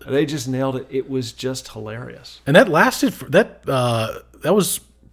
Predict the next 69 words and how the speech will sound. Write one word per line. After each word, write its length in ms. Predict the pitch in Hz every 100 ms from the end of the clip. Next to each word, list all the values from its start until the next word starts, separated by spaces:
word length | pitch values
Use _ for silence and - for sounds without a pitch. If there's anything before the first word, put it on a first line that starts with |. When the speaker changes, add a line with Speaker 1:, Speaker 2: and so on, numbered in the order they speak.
| -
Speaker 2:
it 100 | 196
was 160 | 269
iconic 480 | 233 226 - 208 180
in 80 | 147
its 120 | 127
own 180 | 147 113
right. 260 | 127 131 - _ -
Speaker 1:
Oh, 140 | 156 196
Speaker 2:
Uh, 60 | 156
Speaker 1:
well, 120 | 151
it 100 | 139
Speaker 2:
la-, 60 | 147
Speaker 1:
turned 160 | 165
Speaker 2:
uh, 40 | 180
Speaker 1:
into 120 | 180
a 40 |
T 180 | 175 175
V 120 | 220
show. 320 | 254 - - - _ - - - -
Speaker 2:
<laughs> 640 | - - - - - - 170
Speaker 1:
Did 120 | 139
you 80 | 214
ever 100 | 240
watch 160 | 220
the 100 | 220
Caveman 440 | - 214 226 233 208
T 100 | 190
V 100 | 233
Speaker 2:
I, 20 |
Speaker 1:
show? 140 | 233 277
Speaker 2:
I 80 | -
think 240 | 196 185
I 120 | 170
may 120 | 151
have 160 | 165 143
watched 240 | 156 151
the 60 | 135
first 420 | - 139 - -
episode. 500 | 147 - - - 139
Speaker 1:
It 140 | 214 330
was 280 | 180 151 - - -
awful. 640 | 208 247 - 131 95 - - -
I 120 | 180
mean, 220 | 214 190
just 300 | 147 277 196 -
awful. 500 | 170 254 208 131 110 - - - - - - - -
And 120 | 170
I 80 | 190
felt 240 | - 240 240
so 140 | 214
bad 320 | 139 196 233
because 240 | 160 165 147
the 80 |
guy 220 | 135 160 214
who 120 | 190
invented 440 | 143 135 151 143
the 80 | 135
caveman, 460 | 135 127 113 104 113
who 100 | 113
wrote 420 | 110 139 147 -
all 220 | 139 151
the 100 | 143
scripts 400 | 131 - 127 -
at 120 | 120
Martin, 340 | 117 123 107 120
was 140 | 110
a 40 | 117
guy 140 | 117
named, 240 | 117 117